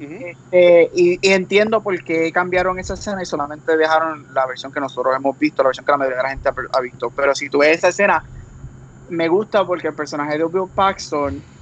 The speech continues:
Speaker 2: esa conversación que ella, que él tiene con ella, mientras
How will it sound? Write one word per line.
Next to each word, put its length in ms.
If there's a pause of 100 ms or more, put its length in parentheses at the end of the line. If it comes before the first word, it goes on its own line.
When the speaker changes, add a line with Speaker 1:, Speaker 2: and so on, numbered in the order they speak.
(300)
Speaker 2:
esa 280
conversación 1040
que 160
ella, 220
que 120
él 120
tiene 260
con 180
ella, 520 (420)
mientras 800